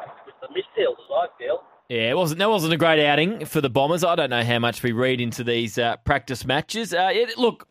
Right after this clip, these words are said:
Speaker 2: on pa-, oh, it's hard to know what's a good draw. I mean, on twenty twenty-two's form, it looks like a decent draw, but, you know, last year you would have said if you had Collingwood in the first month, that was a decent draw, and we know what they went on to do. So the Bombers' first four, Hawthorn at the M C G, Gold Coast at Marvel, St Kilda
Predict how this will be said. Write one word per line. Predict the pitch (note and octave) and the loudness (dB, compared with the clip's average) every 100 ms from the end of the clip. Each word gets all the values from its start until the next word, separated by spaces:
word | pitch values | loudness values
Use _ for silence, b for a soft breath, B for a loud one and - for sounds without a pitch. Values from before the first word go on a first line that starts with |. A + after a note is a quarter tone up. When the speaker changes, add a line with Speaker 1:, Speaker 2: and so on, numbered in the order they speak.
| _ | _
Speaker 2:
on | F3+ E3+ | -2 -2
pa-, | - D#3+ | 0 -2
oh, | D#3 D3 | 0 -4
it's | D#3 | -6
hard | F3+ G3 F#3+ | -2 0 0
to | |
know | D3 C#3 | 2 2
what's | B2+ A#2+ | 0 -2
a | |
good | A2 A2 | -4 -4
draw. | F#2+ G#2 F#2+ - | -2 0 -2 -2
I | A#2+ | -2
mean, | A#2+ B2 | 0 -2
on | A2+ C#3+ A#2 _ _ _ | -2 -4 -6 _ _ _
twenty | - F3+ E3 | -6 -4 -2
twenty-two's | - D3+ C3+ - F3 F#3 | -2 -4 -4 -6 -6 -6
form, | - F#3 A3 | -4 -4 -4
it | E3 | -2
looks | C3+ - | -4 -2
like | B2+ A2+ | -4 -4
a | |
decent | G2 A2+ A2 G2+ | -4 -2 -2 -6
draw, | G2+ B2 | -2 -2
but, | B2 C3+ b b b b b _ | -2 -4 b b b b b _
you | A#2 | -6
know, | |
last | A#2 B2 B2+ - | -2 0 -2 -4
year | |
you | G#2 | -4
would | G2+ | -2
have | G2 | -2
said | A2 | -4
if | G2 | -2
you | G2 | -2
had | F#2 | -4
Collingwood | - A2+ A2+ F#2+ | -4 -6 -4 -6
in | F2+ | -8
the | |
first | F2+ G2+ F#2 G2+ | -6 -6 -6 -4
month, | G2+ | -6
that | F#2 A2 | -4 -8
was | G2+ | -8
a | G2 | -6
decent | G2 F#2+ E2 | -6 -6 -8
draw, | D#2+ A2+ | -4 -2
and | A2+ | 0
we | A2 | 0
know | A2+ | 0
what | A2+ G#2 | 0 0
they | A#2 | -2
went | A#2 | 0
on | A2+ A2 | -2 -4
to | |
do. | A2 D3 | -2 -2
So | B2+ | 0
the | B2 | -2
Bombers' | B2 D#3+ C3 | 0 0 0
first | - C3+ B2 | -2 -2 -2
four, | - A#2+ A#2 | -2 -2 2
Hawthorn | E3+ F3+ C#3 B2+ | 0 0 0 0
at | |
the | - | 0
M | A#2+ | -2
C | G#2 - G#2 | -4 -4 -4
G, | F#2 G#2 | -4 -6
Gold | F#2+ B2+ B2+ | -2 -2 -2
Coast | - A2 G#2 | -2 -4 -4
at | - | -8
Marvel, | G#2 G2+ G#2 G#2+ | -6 -6 -6 -8
St | - A2 | -12 -12
Kilda | - D3+ C#3+ A2+ | -4 -2 0 -2